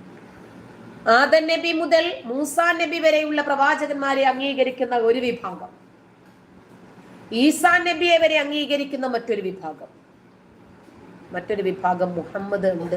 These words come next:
അവസാനത്തെ ഒരു പ്രവാചകൻ, അങ്ങനെ അംഗീകരിക്കുന്ന ഒരു വിഭാഗം. അതായത് ഒരു വിഭാഗം ആളുകൾ അഹ്ലുൽ കിതാബ്, ഇസ്ലാമിലെ ജൂതന്മാരെ പറയുന്നത് അഹ്ലുൽ കി-, അഹ്ലുൽ കിതാബുകാരെന്നാണ്.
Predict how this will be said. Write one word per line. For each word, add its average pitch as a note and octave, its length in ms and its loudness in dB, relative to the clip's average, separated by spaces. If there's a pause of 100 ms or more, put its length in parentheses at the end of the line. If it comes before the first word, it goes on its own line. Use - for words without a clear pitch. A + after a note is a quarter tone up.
അവസാനത്തെ F3+ 580 -4
ഒരു E3+ 160 -6
പ്രവാചകൻ, F3 680 -8 (1300)
അങ്ങനെ G#3 260 0
അംഗീകരിക്കുന്ന E3+ 800 -4 (580)
ഒരു E3 120 -4
വിഭാഗം. - 420 -10 (1500)
അതായത് F3+ 580 2 (180)
ഒരു F3+ 160 -2
വിഭാഗം F3+ 580 0
ആളുകൾ F#3 440 0
അഹ്ലുൽ A3 360 -2
കിതാബ്, G3 720 -2 (720)
ഇസ്ലാമിലെ B3 760 2
ജൂതന്മാരെ A#3 680 0
പറയുന്നത് G#3+ 260 0
അഹ്ലുൽ A#3 400 0
കി-, A#3+ 180 -8
അഹ്ലുൽ A#3 300 -2
കിതാബുകാരെന്നാണ്. G#3 760 -2